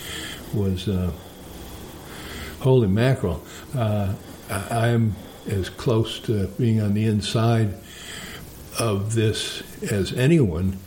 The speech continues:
Uh, how the heck could this happen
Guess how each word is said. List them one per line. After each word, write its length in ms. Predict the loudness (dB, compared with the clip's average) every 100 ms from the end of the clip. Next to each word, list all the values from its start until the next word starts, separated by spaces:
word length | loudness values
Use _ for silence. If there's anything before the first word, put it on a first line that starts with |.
| -16 -16 -16 -6
Uh, 540 | -2 0 2 0 0 -4 -10 -18 -18 -18 -18 -18 -16 -16 -2
how 200 | 2 4
the 80 | 2
heck 420 | 2 0 -2 -14 -18 -18 -16
could 220 | 0 2
this 200 | 4 2
happen 480 | 4 2 2 0 -2